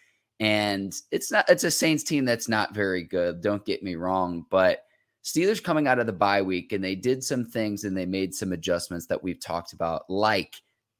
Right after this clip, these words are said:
getting George Pickens the ball, getting Pat Freiermuth going, getting Najee Harris out in space, space, getting Jaylen Warren the ball out in space.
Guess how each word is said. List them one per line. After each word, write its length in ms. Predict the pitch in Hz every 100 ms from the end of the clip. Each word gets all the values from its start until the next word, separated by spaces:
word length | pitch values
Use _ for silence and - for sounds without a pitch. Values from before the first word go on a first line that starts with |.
| -
getting 240 | 87 90
George 340 | 82 101 101 -
Pickens 440 | 117 107 113 98
the 80 | 92
ball, 480 | 87 87 80 73 _ _ _
getting 300 | - 95 95
Pat 360 | - 104 104 -
Freiermuth 640 | 113 110 107 101 92 -
going, 460 | - 90 85 78 78 _ _ -
getting 260 | 120 131 123
Najee 420 | 113 104 98 101
Harris 360 | 101 92 -
out 160 | 95 76
in 80 | 82
space, 400 | - 76 65 -
space, 420 | - - 95 85 -
getting 260 | 98 98
Jaylen 320 | 95 107 110
Warren 480 | 104 110 127 135 123
the 60 | 107
ball 260 | 92 92
out 220 | 90 87 85
in 80 |
space. 560 | 82 - 82 78 - -